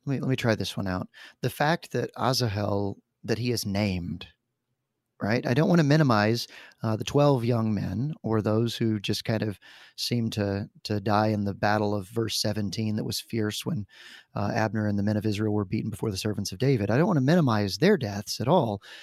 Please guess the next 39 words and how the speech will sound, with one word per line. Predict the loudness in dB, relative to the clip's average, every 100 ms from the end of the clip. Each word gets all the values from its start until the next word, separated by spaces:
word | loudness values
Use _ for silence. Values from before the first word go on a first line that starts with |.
| -20 _
but | -12
the | -4
fact | 0 0 -2
that | -6 -2
Asahel, | 0 0 -2 -6 -10 -8 -8 -12 _ _ _ _ _ _
that | -4
he | 0 0
is | 0
tied, | -6 -2 -2 0
that | -2
he | -2
is | -2
linked | -2 2 2 0 -8 -16 _ _ -4
to | 2 4 2 0
David, | 0 2 0 -4 -10 _ _ _ _ _ _ -4
I |
mean, | 0 2
that | 0 2
brings | 2 2 0
things | 0 0 -2
into | -2 -2 -2 -4
sharp | -2 0 -2
focus. | -2 -2 0 -4 -4
The, | -4
the | -2 -2
people | -2 0 2
are, | 2
are | 0 -2
shocked | -2 -2 0 0 -2 -8 -20 -20 -20 _
that, | -2 -2 _ _ _
you | -4
know, | 0
and | 2 0
I, | 0 -6 _ _ -8
I'm | -6
sure, | -2 -2
like | -2 -2
I |
said, | -2 -2 -2